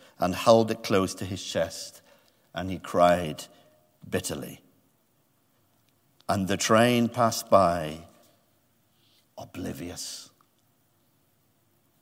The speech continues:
Oblivious to the sacrifice that had saved their lives, the sacrifice of a son by a father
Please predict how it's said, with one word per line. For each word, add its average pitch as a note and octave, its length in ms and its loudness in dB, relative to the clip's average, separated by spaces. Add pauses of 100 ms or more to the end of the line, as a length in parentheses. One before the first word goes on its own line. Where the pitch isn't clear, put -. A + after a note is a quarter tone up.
Oblivious A2+ 720 0
to - 140 -6
the A2+ 120 -2
sacrifice F2 920 -4
that E2+ 100 -10
had E2 140 -10
saved G#2 440 -4
their G#2+ 120 0
lives, D2+ 720 -8 (640)
the - 80 -10
sacrifice - 1000 2 (320)
of F#2 120 -8
a G2+ 60 -6
son G#2 440 -2
by G#2 200 2
a G2+ 80 -2
father D2 560 -4